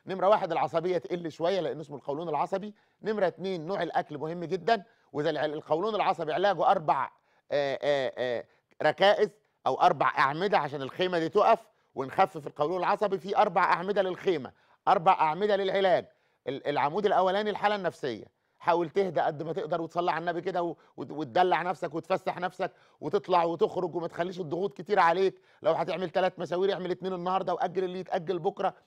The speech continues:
وهكذا. دي نقطة. اتنين الغذاء، ابعد عن المسبك والدهون والحراق.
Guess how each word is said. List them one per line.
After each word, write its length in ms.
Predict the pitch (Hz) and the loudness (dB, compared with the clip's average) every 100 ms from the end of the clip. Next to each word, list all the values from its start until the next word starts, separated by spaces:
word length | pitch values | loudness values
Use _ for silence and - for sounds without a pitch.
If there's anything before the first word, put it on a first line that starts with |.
| _ | _
وهكذا. 420 | - 185 135 117 104 _ _ - | 0 2 2 -6 -14 _ _ -6
دي 100 | 196 | -4
نقطة. 300 | 170 - - | -4 -6 -10
اتنين 340 | - 185 220 | -8 -2 -2
الغذاء، 400 | 220 180 220 120 - _ _ | 0 0 0 0 -8 _ _
ابعد 180 | 151 156 | -4 -2
عن 100 | 156 | -2
المسبك 440 | 156 160 180 175 165 | -2 -4 -4 -4 -8
والدهون 300 | 139 175 190 | -6 -6 -6
والحراق. 560 | 180 185 185 208 - | -2 0 2 2 0